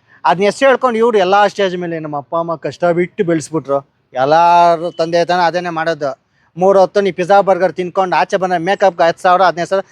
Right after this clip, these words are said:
ಖರ್ಚು ಮಾಡ್ತೀವ. ಇಪ್ಪತ್ತು ಸಾವಿರ, ಮೂವತ್ತು ಸಾವಿರ ರೂಪಾಯಿ ಪೂಮಾ ಶೂ, ಶರ್ಟ್ ಇವ್ಗಳಲ್ಲ ಹಾಕೊಂಡು ಆಚೆ ಬಂದ್ಬಿಟ್ಟು, "ನಾನು ನಮ್ಮ ಅಪ್ಪನ ರೈತನ, ನಾನು ಬಡವನ ಮಗನಾದ್ರೆ", ಇದೊಂದು ಸೆಂಟಿಮೆಂಟ್ ಇಟ್ಕೊಂಬಿಟ್ಟವ್ರೆ. ಯಾರು ವೇದಿಕೆ ಮೇಲೆ ಬರಲಿ, ನಮ್ಮ ಅಪ್ಪ ಅಮ್ಮ ಕಷ್ಟ ಬಿದ್ದವ್ರೆ.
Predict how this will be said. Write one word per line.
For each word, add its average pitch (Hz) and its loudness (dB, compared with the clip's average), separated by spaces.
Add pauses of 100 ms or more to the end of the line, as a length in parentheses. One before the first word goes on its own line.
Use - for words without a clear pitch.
(120)
ಖರ್ಚು 214 -4
ಮಾಡ್ತೀವ. 202 -2 (540)
ಇಪ್ಪತ್ತು 196 0
ಸಾವಿರ, 214 2
ಮೂವತ್ತು 202 0
ಸಾವಿರ 196 0
ರೂಪಾಯಿ 196 0
ಪೂಮಾ 208 0
ಶೂ, 202 0
ಶರ್ಟ್ 196 -2
ಇವ್ಗಳಲ್ಲ 190 2
ಹಾಕೊಂಡು 160 0
ಆಚೆ - -4
ಬಂದ್ಬಿಟ್ಟು, 156 -12
"ನಾನು 175 -4
ನಮ್ಮ 170 -2
ಅಪ್ಪನ 170 -2
ರೈತನ, 160 -2 (440)
ನಾನು 165 -2
ಬಡವನ 180 2
ಮಗನಾದ್ರೆ", 151 -4
ಇದೊಂದು 190 0
ಸೆಂಟಿಮೆಂಟ್ 240 -2
ಇಟ್ಕೊಂಬಿಟ್ಟವ್ರೆ. 190 -2 (160)
ಯಾರು 214 0
ವೇದಿಕೆ 240 0
ಮೇಲೆ 233 -2
ಬರಲಿ, 214 -4
ನಮ್ಮ 202 -2
ಅಪ್ಪ 196 0
ಅಮ್ಮ 208 2
ಕಷ್ಟ 190 -4
ಬಿದ್ದವ್ರೆ. 170 -2